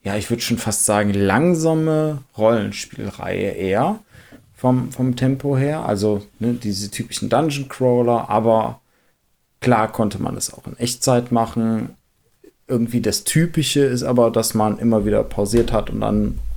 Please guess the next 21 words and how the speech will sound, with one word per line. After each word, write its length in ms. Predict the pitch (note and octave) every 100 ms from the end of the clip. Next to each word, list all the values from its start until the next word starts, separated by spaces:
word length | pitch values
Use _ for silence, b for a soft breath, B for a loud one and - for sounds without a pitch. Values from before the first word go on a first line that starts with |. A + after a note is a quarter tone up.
| - -
rundenbasierte 840 | A#2 A#2+ A#2+ A#2+ G#2 G2 G#2+ G#2
Kämpfe 400 | - G2+ G2+ G2+
quasi, 540 | F#2+ - G2+ F#2+ G2 - B B B B B B
äh, 280 | - F#2 F2 - - _ - -
bestritten 540 | A#2 - - G#2 F2+ E2+
hat 260 | F2 - - _ B B B B
an 160 | G2 F2
der 80 | F2
Stelle. 420 | - F#2+ - - _ _ _ _ _
Und 320 | - A#2+ A#2 -
auch 240 | G#2+ G#2
das 240 | - F#2+
Heroes 400 | - D3 F#3 F2+
of 160 | - B2+
Might 400 | C3+ C3 B2+ -
and 140 | B2
Magic, 560 | A#2 A#2 A#2 - A#2+ -
quasi 360 | - G#2 G2+ G#2
der 140 | F#2+
Strategieableger 1300 | - - G2 - F#2+ A2+ E3 E3 D3 B2+ C3 B2+ A#2+
davon, 600 | A#2 A2+ - A2 G#2+ A2